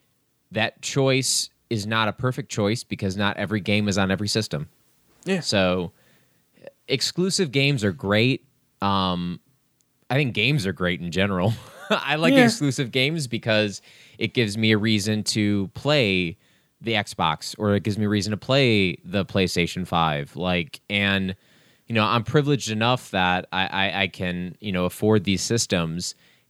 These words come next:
Speaker 1: And when I haven't been in places where I could afford them, there are still so many PlayStation one games and PlayStation two games I've never played before.
Speaker 2: Mm-hmm.
Speaker 1: But I, one of my most memorable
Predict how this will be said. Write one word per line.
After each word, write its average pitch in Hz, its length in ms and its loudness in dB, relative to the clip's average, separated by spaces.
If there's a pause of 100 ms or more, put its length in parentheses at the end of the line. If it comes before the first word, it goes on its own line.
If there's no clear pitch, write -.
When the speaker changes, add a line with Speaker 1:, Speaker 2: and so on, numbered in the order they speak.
(120)
Speaker 1:
And 101 360 -2
when 120 220 -2
I 113 80 0
haven't 135 420 -2
been 113 160 0
in 90 80 -4
places 87 400 -2
where 87 100 2
I 85 60 2
could - 160 -6
afford 82 300 -2
them, 87 160 0
there 110 120 4
are 110 60 4
still 113 260 2
so 117 380 2
many 110 240 2
PlayStation 98 600 -2
one 90 240 -2
games 73 500 -4
and 104 120 -8
PlayStation 90 480 -2
two 127 160 0
games 80 400 -2 (360)
I've - 180 0
never 220 160 2
played 160 340 2
before. 82 500 -2 (440)
Speaker 2:
Mm-hmm. 170 140 0
Speaker 1:
But 123 240 2 (360)
I, 147 440 0
one 139 180 0
of 170 80 0
my 127 200 0 (320)
most 127 420 0
memorable 110 760 -2